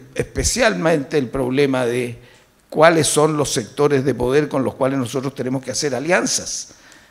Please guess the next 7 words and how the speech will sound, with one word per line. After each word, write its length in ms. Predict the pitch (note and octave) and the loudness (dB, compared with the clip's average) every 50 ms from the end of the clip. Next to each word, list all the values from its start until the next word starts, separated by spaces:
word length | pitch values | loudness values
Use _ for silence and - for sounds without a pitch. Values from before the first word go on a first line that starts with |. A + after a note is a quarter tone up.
| _ - | _ -4
en 200 | - C3+ D#3+ E3+ | 0 2 2 4
Estados 460 | D#3+ C3+ - - C#3+ C#3 C#3 C3 - | 2 0 2 2 2 2 2 0 -2
Unidos 560 | C#3+ C3+ C#3 D3+ D3 C#3+ C3 B2 - - - - - - - - _ _ _ _ | -2 0 2 2 4 4 2 2 -2 -8 -12 -14 -20 -20 -20 -20 _ _ _ _
y 400 | - B2 B2 C3+ C#3+ D3 - - - | -10 -6 -4 -2 -2 -2 -4 -6 -4
en 180 | - A#2 B2+ | -4 0 0
otras 260 | C3+ C3 A#2 B2+ - - | 0 0 0 -2 -6 -8
partes. 720 | - - - - - - - - - - - - - | -8 -10 -10 -10 -10 -12 -8 -8 -6 -6 -6 -10 -12